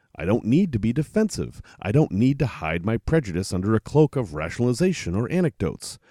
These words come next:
I just need to recognize it for what it is, and then decide what I'm going to do to overcome it. Curiosity can be a cure for prejudice, or at the very least, it can be a treatment.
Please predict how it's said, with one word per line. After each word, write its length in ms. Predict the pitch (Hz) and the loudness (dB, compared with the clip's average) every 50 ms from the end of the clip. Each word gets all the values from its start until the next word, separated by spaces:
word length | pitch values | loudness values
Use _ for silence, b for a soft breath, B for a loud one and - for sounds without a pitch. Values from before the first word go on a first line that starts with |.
| b b b b | b b b b
I 80 | - 85 | -10 -6
just 280 | 80 - 175 180 - - | 0 0 0 2 2 2
need 140 | 151 135 110 | 0 2 2
to 80 | 107 | 2
recognize 560 | 104 143 196 202 - - 92 90 80 80 80 - | 2 2 0 -2 -2 -10 -8 -6 -6 -6 -6 -8
it 100 | - - | -8 -4
for 140 | - 147 | -2 -2
what 280 | 127 95 73 78 82 104 | -2 -2 -2 -4 -2 -2
it 100 | 131 165 | -2 -2
is, 400 | 214 170 82 67 - - - - b b b b b b | -2 -2 -2 -6 -10 -16 -18 -18 b b b b b b
and 180 | - 95 95 90 | -4 -4 -2 0
then 200 | 85 92 98 110 | 0 0 0 0
decide 440 | 127 135 - - 80 69 67 73 73 | -2 -4 -6 -6 -8 -6 -6 -6 -4
what 140 | 78 90 101 | -2 -2 -2
I'm 60 | 107 | -2
going 260 | 101 92 85 87 98 | -2 -2 -2 -2 -2
to 80 | - 123 | -4 -6
do 460 | 120 - - 247 202 101 85 90 - | -6 0 2 4 4 4 4 2 -2
to 160 | - 95 - | -2 -4 -4
overcome 500 | - 73 71 73 71 - - 127 120 90 | -4 -4 -6 -8 -12 -8 -4 -4 -4 -4
it. 200 | 57 52 - - _ _ _ _ _ _ _ _ _ _ _ _ _ _ _ _ _ _ _ _ _ _ _ _ - | -4 -8 -14 -20 _ _ _ _ _ _ _ _ _ _ _ _ _ _ _ _ _ _ _ _ _ _ _ _ -10
Curiosity 680 | - - 151 170 175 151 120 107 - - 104 104 107 | -4 0 2 4 4 4 4 2 0 -2 0 0 0
can 420 | 104 - - - 104 101 101 107 107 | -2 -4 -6 -4 -2 0 0 0 0
be 120 | 113 113 | 0 0
a 60 | 113 | -2
cure 340 | 110 - - - 78 73 71 | -2 -4 -6 -4 -4 -4 -4
for 140 | - - 82 | -6 -10 -10
prejudice, 600 | - - 107 95 82 71 - 50 - - - - b b b b | -6 -4 -4 -4 -4 -6 -12 -12 -12 -12 -14 -14 b b b b
or 120 | b 113 117 | b 2 2
at 80 | - | 2
the 100 | - 151 | 2 -2
very 360 | 139 135 143 202 214 202 160 131 | -2 0 0 2 2 2 2 2
least, 480 | 127 170 170 101 85 - - - - - _ - | 2 2 2 2 0 -4 -8 -12 -16 -18 _ -10
it 120 | - 98 | -8 -6
can 120 | - 107 95 | -4 -2 -2
be 100 | 95 90 | -2 -2
a 60 | 82 | -4
treatment. 640 | - - - 147 - - - - - - - - | -4 -4 -4 -4 -4 -4 -6 -16 -16 -16 -20 -20